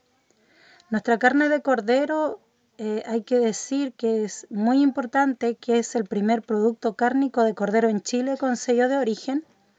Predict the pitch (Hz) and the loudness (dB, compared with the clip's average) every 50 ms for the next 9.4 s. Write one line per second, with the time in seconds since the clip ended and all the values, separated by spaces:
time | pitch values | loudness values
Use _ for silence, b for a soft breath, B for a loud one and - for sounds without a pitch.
0 | b b b b b b b b b b b b b b b - - 247 254 233 | b b b b b b b b b b b b b b b -6 -4 -4 -4 -2
1 | - 285 277 269 262 254 254 262 254 - - 254 240 - - 247 247 247 247 247 | 0 2 4 4 4 4 2 0 -2 -2 -4 -6 -6 -2 0 0 2 2 2 0
2 | 247 240 226 240 226 226 226 - - 220 226 233 220 _ - 262 226 - - 254 | 0 -2 0 2 0 0 0 0 -4 -2 -2 -2 -4 _ -8 -8 -8 -2 2 4
3 | 254 254 262 262 262 - 370 - 220 220 214 208 214 214 233 254 262 269 233 - | 4 4 6 4 2 0 -2 -2 -2 -2 0 0 2 2 4 4 2 2 0 0
4 | 247 220 208 - - 262 277 247 - - 233 233 247 - _ _ - 220 185 - | -2 -4 -4 -2 -4 -2 -2 -2 -4 -4 -6 -6 -6 -8 _ _ -6 -6 -4 -4
5 | 202 - - - 240 240 240 240 247 247 254 247 220 208 202 226 233 233 - - | -8 -8 -2 0 0 2 2 2 2 2 0 0 -2 -2 0 0 0 0 -2 -4
6 | - 262 240 220 226 226 - 247 240 240 240 - - - 262 262 269 233 214 220 | -6 -4 0 0 0 0 2 2 2 2 0 -2 -4 -6 -4 0 2 2 2 2
7 | 262 - b b b b b b b b - 233 208 190 220 214 214 214 226 233 | -2 -6 b b b b b b b b -2 -2 0 2 2 2 4 4 4 2
8 | 233 233 226 220 214 185 - - 226 233 214 - 240 226 190 - - - 254 285 | 4 2 2 0 0 -2 -2 -2 -4 -4 -2 -2 -4 -2 -2 -4 -6 -4 -2 -2
9 | 294 262 - - 240 247 285 - | -2 -2 -2 0 -2 -2 -2 -4